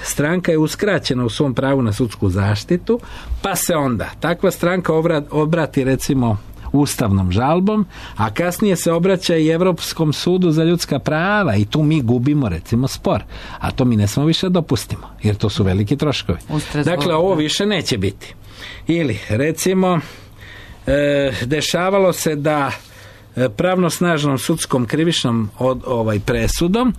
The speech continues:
Speaker 1: se obuhvati i osiguravajuće društvo koje ni na koji način nije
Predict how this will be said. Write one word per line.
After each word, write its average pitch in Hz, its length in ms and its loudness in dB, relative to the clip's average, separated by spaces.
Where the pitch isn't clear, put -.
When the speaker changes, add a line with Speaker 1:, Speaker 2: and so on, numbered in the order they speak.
Speaker 1:
se - 200 0
obuhvati 190 720 0
i 175 140 2
osiguravajuće 170 840 2
društvo 160 460 2
koje 151 260 0
ni 190 280 4
na 196 140 2
koji 156 220 0
način 147 420 0
nije 151 320 2